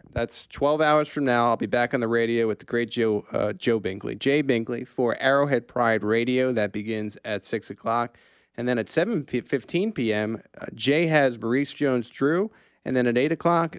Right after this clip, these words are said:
Dave Moore, the Tampa Bay Buccaneers color analyst. So if you wanna hear about this upcoming game on Sunday, six ten Sports Radio, certainly your destination here today on Wednesday of Super Bowl week.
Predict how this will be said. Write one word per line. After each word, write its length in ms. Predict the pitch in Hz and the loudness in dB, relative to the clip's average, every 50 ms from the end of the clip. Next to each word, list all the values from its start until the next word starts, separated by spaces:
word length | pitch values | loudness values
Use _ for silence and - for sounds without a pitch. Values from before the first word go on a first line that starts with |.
| - 123 | -8 -2
Dave 280 | 123 123 135 143 139 139 | 0 0 2 2 0 0
Moore, 260 | 139 135 135 135 135 | 2 2 2 2 2
the 120 | 120 110 | 0 -4
Tampa 380 | 98 - - 143 135 139 135 - | -6 -4 -2 0 0 -2 -4 -6
Bay 420 | 117 113 127 127 127 123 120 113 - - | -4 0 0 2 2 2 0 -2 -4 -4
Buccaneers 760 | 127 120 127 123 120 120 110 117 117 113 110 110 107 101 - - - | -2 0 0 0 0 -2 -2 -2 -2 -2 -2 -2 -4 -6 -10 -16 -12
color 320 | - - 131 127 123 113 98 | -6 -2 0 0 0 0 -2
analyst. 460 | 101 98 98 101 113 - - - - | -2 -4 -8 -10 -12 -14 -14 -12 -8
So 300 | - 117 110 107 107 107 _ _ _ _ _ _ _ _ _ | -6 -4 -4 -4 -4 -6 _ _ _ _ _ _ _ _ _
if 60 | - | -6
you 120 | 143 185 | -4 -2
wanna 260 | 208 214 208 196 170 | 0 2 2 2 2
hear 540 | 143 127 135 160 170 151 123 107 101 101 - _ | 0 0 0 0 2 2 2 2 0 -2 -4 _
about 320 | - 123 113 123 117 113 - | -6 -2 0 0 0 0 0
this 180 | 127 117 - | -2 -4 -2
upcoming 440 | - 131 - - - 135 127 120 120 | -2 -4 -2 -2 -2 -2 -2 -2 -2
game 420 | 110 120 117 117 117 113 113 110 - - | -2 -2 -2 -2 -2 -4 -6 -8 -10 -12
on 160 | 117 117 113 | -12 -12 -12
Sunday, 600 | 110 - - 123 117 113 117 113 110 110 107 104 - | -10 -10 -8 -8 -6 -6 -4 -4 -2 -4 -4 -6 -8
six 300 | - - - 147 135 - | -10 -10 -10 -10 -8 -8
ten 200 | - 135 120 113 | -6 -6 -6 -8
Sports 300 | - - - 110 104 - | -8 -8 -8 -8 -8 -6
Radio, 260 | 117 113 107 107 104 | -4 -4 -4 -4 -4
certainly 480 | 98 - - 143 139 123 - 123 123 117 | -6 -4 -2 -2 -2 -2 -4 -8 -10 -8
your 140 | 107 110 107 | -8 -6 -6
destination 640 | 98 113 107 - - 104 107 107 104 - - 101 98 | -6 -6 -6 -6 -8 -10 -8 -8 -8 -8 -10 -12 -12
here 340 | 92 107 104 104 104 101 - _ _ _ _ _ _ | -10 -8 -6 -6 -6 -8 -10 _ _ _ _ _ _
today 300 | - - 113 107 107 101 - | -6 -4 -2 -2 -2 -2 -6
on 340 | - 110 107 104 104 104 104 | -8 -8 -8 -6 -6 -6 -4
Wednesday 640 | 110 131 156 180 190 170 156 147 175 170 165 160 147 | -2 0 2 2 0 0 0 0 0 2 0 0 -2
of 240 | - 117 120 110 - | -2 -2 -4 -4 -4
Super 300 | - - 143 131 - 139 | -4 -4 -2 -2 -2 -2
Bowl 240 | 117 120 117 127 123 | 0 0 0 0 0
week. 420 | 120 120 127 113 - - - | 0 0 0 -2 -6 -10 -20